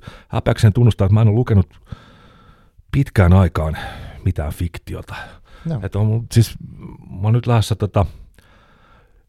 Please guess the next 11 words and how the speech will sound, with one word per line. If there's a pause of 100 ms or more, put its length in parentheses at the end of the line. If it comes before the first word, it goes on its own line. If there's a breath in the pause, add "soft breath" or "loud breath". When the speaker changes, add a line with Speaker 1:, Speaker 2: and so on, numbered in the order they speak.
Speaker 1:
kevätpäivän
tasauksen
aikana
tuonne (400)
Pyreneille, (640 loud breath)
eräälle (120)
pyhälle (120)
vuorelle,
Speaker 2:
Aa,
wow.
Speaker 1:
ottamaan